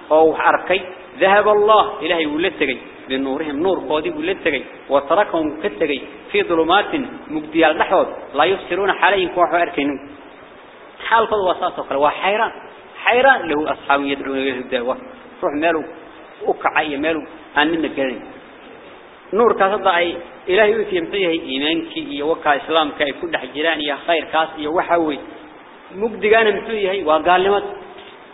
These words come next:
Waa ruux saa wareersan weey. Hadda ruux waxa ugu daa-, hadda mugdi iskaga dhex jirto. Iyo haddii marra iftiin yar la hesho, markiiba uu ka tago, haddana mugdi inta socod tiraahdo. Oo waxba marka saa u dhaqaaqdo meel khatar ah, ilaa marka hore waa is ilaalinaysa aad tagto, uu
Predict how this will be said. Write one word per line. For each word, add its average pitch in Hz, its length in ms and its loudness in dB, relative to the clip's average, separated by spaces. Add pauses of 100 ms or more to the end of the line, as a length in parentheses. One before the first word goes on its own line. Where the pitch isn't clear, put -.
Waa 185 120 6
ruux 226 200 0
saa 214 80 6
wareersan 180 460 4
weey. 127 120 -8
Hadda 165 160 0
ruux 202 180 -2
waxa 165 160 -2
ugu 190 120 -6
daa-, 180 160 0
hadda 185 160 0
mugdi 233 280 -2
iskaga 214 240 0
dhex 170 220 -2
jirto. 156 180 -4 (300)
Iyo 165 120 0
haddii 202 200 -4
marra 214 360 2 (600)
iftiin 247 320 -2
yar 233 140 4
la 202 80 2
hesho, 185 240 -2 (460)
markiiba 262 360 4
uu 190 120 2
ka 220 180 2
tago, 214 160 0
haddana 208 200 -2
mugdi 202 300 -8
inta 180 220 -4 (480)
socod 214 280 4
tiraahdo. 156 360 2 (380)
Oo 185 80 4
waxba 247 220 6
marka 208 200 0
saa 226 140 2
u 226 80 -2
dhaqaaqdo 202 360 4
meel 214 280 2
khatar 226 260 2
ah, 160 80 4
ilaa 175 140 -2
marka 208 180 0
hore 202 100 4
waa 202 80 4
is 196 140 -4
ilaalinaysa 208 480 2
aad 180 160 4
tagto, - 240 -2
uu 175 160 -2